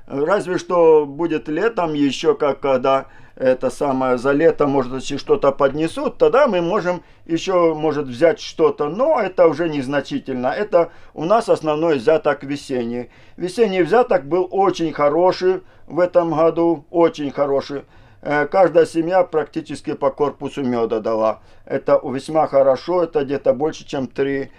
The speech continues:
э, э, литра, э, не то. О-, около д-, двух галлонов, и это больше, чем, э, десяти,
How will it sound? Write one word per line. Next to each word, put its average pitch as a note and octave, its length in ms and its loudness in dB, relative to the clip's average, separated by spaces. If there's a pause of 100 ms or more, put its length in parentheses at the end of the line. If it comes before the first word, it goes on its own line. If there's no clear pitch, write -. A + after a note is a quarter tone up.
(240)
э, B2+ 640 4
э, B2 40 -4
литра, C#3+ 580 0 (320)
э, B2+ 300 -6 (1200)
не B2+ 300 -8
то. C3+ 260 0 (280)
О-, F#3+ 520 2
около F#3 380 6
д-, D3+ 220 -2
двух D#3 340 -2
галлонов, F3+ 600 4
и F3 60 -2
это D#3+ 500 4
больше, D#3+ 480 -4
чем, D3 360 -2 (360)
э, C3+ 280 0
десяти, C#3 680 -6